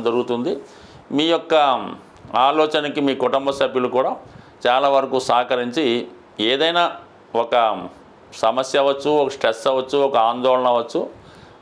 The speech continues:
దాని నుంచి బయటపడడం జరుగుతూ ఉంటుంది. అయితే మనకి ఈ దశమ స్థానంలో ఏర్పడినటువంటి ఈ ఆరు గ్రహాల్లో సరే ఒకరోజు మాత్రం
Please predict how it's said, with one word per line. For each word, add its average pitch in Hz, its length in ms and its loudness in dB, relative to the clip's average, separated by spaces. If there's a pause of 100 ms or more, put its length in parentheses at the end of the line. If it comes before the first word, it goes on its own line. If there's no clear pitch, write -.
(100)
దాని 123 220 2
నుంచి 139 260 -2
బయటపడడం 120 520 0 (120)
జరుగుతూ 101 380 -2
ఉంటుంది. - 260 -10 (600)
అయితే 185 200 0 (100)
మనకి 156 340 0 (880)
ఈ 123 40 0 (380)
దశమ 160 280 0 (100)
స్థానంలో 147 480 2 (200)
ఏర్పడినటువంటి 123 840 -2 (580)
ఈ 113 40 2 (140)
ఆరు 127 200 0 (120)
గ్రహాల్లో 123 520 2 (800)
సరే 180 160 0 (100)
ఒకరోజు 156 420 2 (100)
మాత్రం 160 280 0